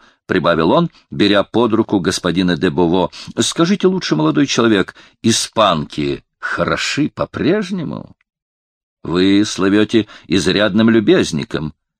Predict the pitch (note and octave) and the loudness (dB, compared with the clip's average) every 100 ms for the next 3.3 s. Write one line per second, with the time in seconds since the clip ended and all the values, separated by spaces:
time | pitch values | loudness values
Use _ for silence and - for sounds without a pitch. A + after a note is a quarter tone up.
0 | _ _ _ _ _ - G2+ F#2+ G2+ G2 | _ _ _ _ _ -4 -2 0 0 0
1 | B2+ E2 D#2 - - F3+ F3 - - A1+ | 0 0 -2 -6 -4 -2 -2 -2 -2 0
2 | A#2 - - G#2 - A2+ - - - - | -2 -4 -4 -6 -4 -4 -4 -4 -6 -8
3 | - - | -14 -20